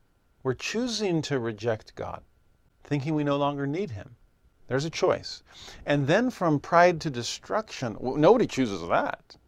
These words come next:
You didn't need to. That's natural consequence. Without God preserving you and protecting you, strengthening you, all you've got left isn't enough. So your choice to go from prosperity to pride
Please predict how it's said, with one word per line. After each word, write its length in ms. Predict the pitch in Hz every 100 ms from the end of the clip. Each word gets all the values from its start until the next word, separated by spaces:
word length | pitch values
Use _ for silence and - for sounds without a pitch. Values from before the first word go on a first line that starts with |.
| -
You 100 | 135
didn't 200 | 147 135
need 260 | 143 175 165
to. 240 | - - - - - -
That's 220 | 156 -
natural 360 | 156 147 - 113
consequence. 800 | - 175 - - - - -
Without 400 | - 110 139 156
God 360 | 127 131 160 160
preserving 720 | - 123 127 190 202 139 107
you 180 | 95 85
and 140 | - -
protecting 580 | 110 - 214 - 120
you, 100 | 101
strengthening 760 | - - 156 226 226 127 107 85
you, 140 | - - - -
all 160 | 135 196
you've 140 | 202
got 220 | 175 175
left 320 | 156 180 190 - -
isn't 240 | 151 160 165
enough. 460 | 135 135 - - _ - _ _ _ _ _ - _ - -
So 160 | - 143
your 220 | 131 175
choice 640 | - - 208 262 202 - -
to 140 | 131
go 180 | 123 120
from 220 | - 113
prosperity 600 | - 110 - 107 98 95
to 80 | -
pride 380 | - 82 -